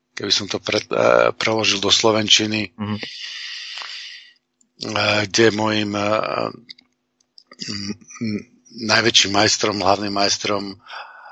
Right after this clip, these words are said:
Speaker 1: je Vladimír Vasiliev a, a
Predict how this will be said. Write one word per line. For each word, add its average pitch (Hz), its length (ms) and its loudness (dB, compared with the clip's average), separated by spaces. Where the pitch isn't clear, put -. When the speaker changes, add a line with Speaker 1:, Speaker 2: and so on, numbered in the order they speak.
Speaker 1:
je 104 200 2
Vladimír 104 480 0
Vasiliev 110 640 4
a, - 80 4
a - 80 -4